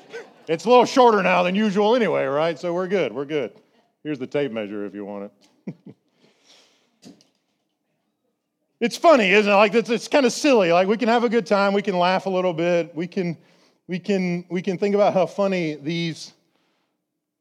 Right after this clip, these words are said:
conflicts are, right? And just how, how silly they are. But at one le-, and, and at one level, they are humorous. At another level, though, they're deeply tragic, aren't they?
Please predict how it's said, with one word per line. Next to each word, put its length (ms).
conflicts 800
are, 200
right? 320
And 140
just 160
how, 260
how 140
silly 420
they 200
are. 260
But 200
at 100
one 200
le-, 120
and, 200
and 320
at 60
one 140
level, 240
they 140
are 160
humorous. 440
At 120
another 300
level, 280
though, 160
they're 120
deeply 300
tragic, 500
aren't 240
they? 100